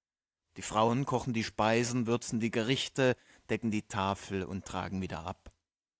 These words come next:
Sie werden in diesem Geschäft familienweise abgelöst.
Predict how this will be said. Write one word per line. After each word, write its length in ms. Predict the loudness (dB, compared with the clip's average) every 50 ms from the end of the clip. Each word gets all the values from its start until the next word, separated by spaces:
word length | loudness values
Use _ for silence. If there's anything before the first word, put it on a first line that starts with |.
| _ _ _ _ _ _
Sie 80 | -8 -2
werden 220 | 0 0 0 0
in 120 | 0 -2 -2
diesem 300 | -2 -2 -2 -2 -2 -2
Geschäft 840 | -2 -4 -6 -4 -4 -4 -4 -4 -6 -10 -12 -14 -14 -16 -18 -18 _ -8
familienweise 920 | -6 -4 -2 0 0 0 -2 -2 -4 -4 -4 -6 -6 -8 -8 -10 -10 -10
abgelöst. 840 | -12 -12 _ -14 -16 -16 -14 -14 -16 -16 -18 -20 -20 -20 _ -20